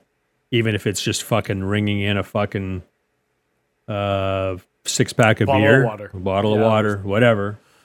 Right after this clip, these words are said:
Speaker 2: Yeah.
Speaker 1: And, um, we have to get away from that mentality. I, I,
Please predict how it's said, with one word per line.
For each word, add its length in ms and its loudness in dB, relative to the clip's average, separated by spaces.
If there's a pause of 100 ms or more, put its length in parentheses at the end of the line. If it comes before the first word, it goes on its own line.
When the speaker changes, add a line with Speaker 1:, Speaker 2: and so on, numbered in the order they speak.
(240)
Speaker 2:
Yeah. 180 -4
Speaker 1:
And, 420 -4
um, 800 -2 (960)
we 180 0
have 240 4
to 80 2
get 180 4
away 180 2
from 180 -4
that 140 -4
mentality. 720 -6
I, 160 -4
I, 140 -6